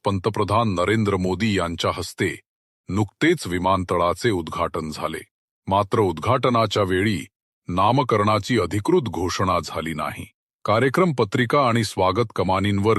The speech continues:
केवळ नवी मुंबई आंतरराष्ट्रीय विमानतळ असाच उल्लेख होता. यामुळे प्रकल्पग्रस्तांमध्ये मोठी नाराजी पसरली.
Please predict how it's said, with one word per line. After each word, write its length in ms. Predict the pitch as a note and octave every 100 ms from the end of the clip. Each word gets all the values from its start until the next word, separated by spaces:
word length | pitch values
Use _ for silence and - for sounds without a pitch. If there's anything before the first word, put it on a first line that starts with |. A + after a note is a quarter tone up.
| G2+
केवळ 380 | F#2+ A2+ A#2 - _ _ _ _ _ F2+
नवी 340 | F2+ A2+ F3+
मुंबई 440 | C#3+ A#2+ A#2+ C3+
आंतरराष्ट्रीय 920 | B2 G2 F2+ A2+ G2+ F#2+ - - A#2
विमानतळ 600 | G2 E2+ F#2 G#2+ G2 E2+ C2 _ _ _ _ -
असाच 460 | G#2+ D#3+ F3 - -
उल्लेख 340 | G2 D#2+ E2 D#2+
होता. 320 | - D#2+ - - _ _ _
यामुळे 420 | G2+ G#2 G#2+ A2+ A#2
प्रकल्पग्रस्तांमध्ये 1200 | G2+ F#2+ A#2+ G#2+ F#2+ F#2 - G#2+ G#2 F#2+ F#2 A2+
मोठी 480 | F#2 F2+ F#2 - E3+
नाराजी 540 | G2 E2 F#2 F#2+ F#2
पसरली. 520 | - E2 F2 D#2 D2+